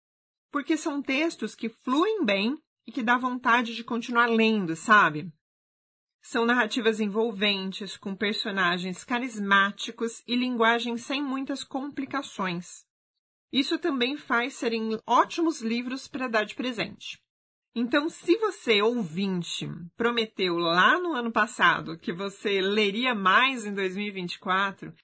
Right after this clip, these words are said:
e até agora não conseguiu avançar muito nesse objetivo, esses seis títulos que eu trouxe são muito bons pra sua leitura pegar no tranco.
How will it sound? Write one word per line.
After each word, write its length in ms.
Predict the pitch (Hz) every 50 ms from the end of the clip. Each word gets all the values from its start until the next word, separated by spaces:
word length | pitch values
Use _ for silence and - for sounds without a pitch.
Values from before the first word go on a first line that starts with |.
| _ _ _ _ -
e 100 | 214 214
até 240 | 208 208 - 254 240
agora 380 | 233 226 196 214 196 185 190
não 320 | 190 190 196 208 240 311 427
conseguiu 540 | - 392 339 330 - - 220 208 226 220 214
avançar 500 | 214 196 208 196 190 - - 240 220 214
muito 520 | 208 196 202 208 247 294 339 370 - 269
nesse 280 | 214 208 202 - - 220
objetivo, 880 | 180 170 180 160 160 147 - - - 233 247 254 220 175 156 180 175 - _ _
esses 320 | - 202 226 226 - -
seis 320 | - - 294 262 320 339 -
títulos 500 | - - 269 254 247 262 277 277 277 -
que 80 | -
eu 80 | 294 311
trouxe 440 | 302 - 208 202 208 220 - 269 - _ _ _ _ _
são 240 | - - - 233 226
muito 560 | 247 220 214 220 240 294 370 415 _ - 370 370 311
bons 540 | 185 160 185 208 208 220 254 302 - -
pra 180 | - - 247 254
sua 220 | 247 - - 247
leitura 380 | 233 247 254 247 - 254 233 233
pegar 340 | 233 - 247 233 226 220 233
no 100 | 277 330
tranco. 500 | - 277 185 175 - - 170 - -